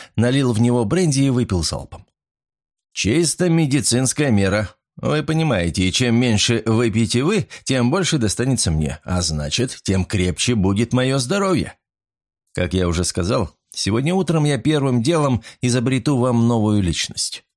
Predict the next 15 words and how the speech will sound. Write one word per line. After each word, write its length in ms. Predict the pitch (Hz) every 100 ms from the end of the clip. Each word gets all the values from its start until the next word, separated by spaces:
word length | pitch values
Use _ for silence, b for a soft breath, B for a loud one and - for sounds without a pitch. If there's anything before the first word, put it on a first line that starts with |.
| B B -
Затем 420 | 92 107 208 214
отправлюсь 600 | 185 175 190 175 147 -
на 200 | 135 139
проспект 580 | 123 135 - 127 113 -
Андроша 560 | 117 107 101 101 95 101
и 100 | 95
выясню, 480 | 110 117 101 113 107
где 220 | 87 123
остановились 840 | - 104 - 113 113 120 110 - -
русские 480 | 120 110 - 117
делегаты, 680 | 98 123 147 127 87 92 85 B B
приехавшие 640 | 156 117 - 92 - 98
на 200 | 98 101
эту 160 | 90 92
конференцию. 720 | 95 90 135 117 76 - -